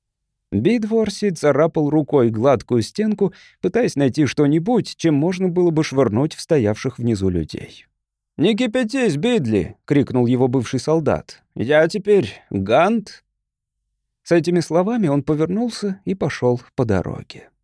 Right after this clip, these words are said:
Остальные четверо последовали за ним. Гаррисон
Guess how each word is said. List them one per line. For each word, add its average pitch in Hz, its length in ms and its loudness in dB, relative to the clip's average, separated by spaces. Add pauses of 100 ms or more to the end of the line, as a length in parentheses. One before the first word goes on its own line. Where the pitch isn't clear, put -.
(200)
Остальные 120 480 2
четверо 113 400 0
последовали 117 640 -2
за 139 160 -4
ним. 113 400 -6 (460)
Гаррисон 190 600 -2